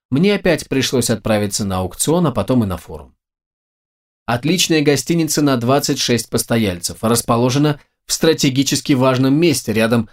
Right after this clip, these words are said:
с мифрильным рудником. Полностью рабочая, есть двухместный управляющий, персонал.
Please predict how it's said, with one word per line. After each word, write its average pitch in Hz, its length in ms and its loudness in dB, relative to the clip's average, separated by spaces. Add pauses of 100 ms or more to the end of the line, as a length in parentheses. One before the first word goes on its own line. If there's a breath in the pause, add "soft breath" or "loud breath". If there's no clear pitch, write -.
с - 140 -4
мифрильным 113 560 2
рудником. 107 640 -2
Полностью 156 540 0
рабочая, 104 600 -2
есть 123 440 0
двухместный 123 600 0
управляющий, 127 760 0
персонал. 98 600 -4